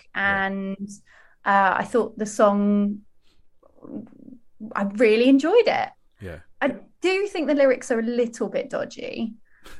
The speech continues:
Speaker 2: They're just a bit, <sighs> they're, <laughs> but they're perfect for Eurovision.
Speaker 1: Yeah. Yeah. Yeah, you don't need to think about it too much.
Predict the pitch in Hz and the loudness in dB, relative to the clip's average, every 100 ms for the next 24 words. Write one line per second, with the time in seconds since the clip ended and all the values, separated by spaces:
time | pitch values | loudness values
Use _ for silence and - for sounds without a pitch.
0 | - 262 254 262 262 269 - 330 285 - | -2 2 2 0 -2 -2 4 6 6 2
1 | - - - - - - - - - - | -8 -10 -12 -12 -14 -14 -14 -14 -14 -16
2 | - 269 294 247 - - 285 269 233 - | -2 4 4 2 -6 0 2 2 -2 -8
3 | - - - - 339 294 359 453 440 427 | -18 -18 -20 8 10 10 8 8 8 8
4 | 311 285 294 330 302 208 202 175 151 - | 4 6 8 8 8 8 4 4 0 0
5 | 202 - - 185 147 98 - - _ - | -4 -8 -6 -2 -2 -2 -10 -20 _ -20
6 | - - 95 85 - - - - - - | -20 -12 -8 -8 -10 -16 -10 -6 -4 -4
7 | - - - - - - - - - 87 | -2 -2 -4 -10 -12 -16 -20 -18 -14 -10
8 | 98 131 107 - 76 78 73 - 80 76 | -8 -8 -10 -12 -18 -18 -20 -18 -18 -18